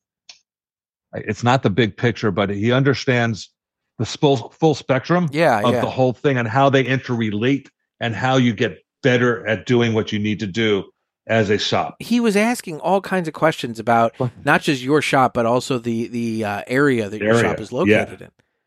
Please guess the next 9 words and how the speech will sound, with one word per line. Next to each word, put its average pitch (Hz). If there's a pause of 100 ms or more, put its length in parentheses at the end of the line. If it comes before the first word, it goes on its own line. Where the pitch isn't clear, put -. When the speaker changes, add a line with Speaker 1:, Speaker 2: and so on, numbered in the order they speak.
(680)
Speaker 1:
He 135
actually 143
kind 135
of 127
was 117
impressed 123
with 110
the 104
whole, 120